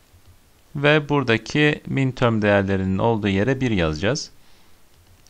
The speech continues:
Bunu yazdıktan sonra arkadaşlar don't care condition'ların olduğu yerde çarpı yazıyoruz. Sıfır, iki ve beşte var don't care condition'lar. Şimdi buradaki çarpıları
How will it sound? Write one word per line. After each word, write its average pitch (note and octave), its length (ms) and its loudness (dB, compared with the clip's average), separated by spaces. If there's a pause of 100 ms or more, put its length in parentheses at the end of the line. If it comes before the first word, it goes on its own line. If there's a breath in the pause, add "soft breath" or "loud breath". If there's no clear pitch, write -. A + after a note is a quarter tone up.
Bunu D3 220 2
yazdıktan D#3+ 600 2
sonra C3+ 260 2
arkadaşlar G#2+ 840 0
don't C#3+ 260 -2
care B2 300 0
condition'ların A2+ 560 -4
olduğu A#2+ 220 -4
yerde A2+ 240 -2
çarpı A#2+ 360 -4
yazıyoruz. F2 600 -6 (880 soft breath)
Sıfır, C3 440 -2
iki C3 260 -2
ve C3+ 140 0
beşte A2+ 340 -2
var E2+ 220 -2
don't E2+ 220 -8
care E2+ 240 -6
condition'lar. F#2 600 -8 (420 loud breath)
Şimdi C#3 280 -6
buradaki E3 400 -2
çarpıları C3+ 800 -2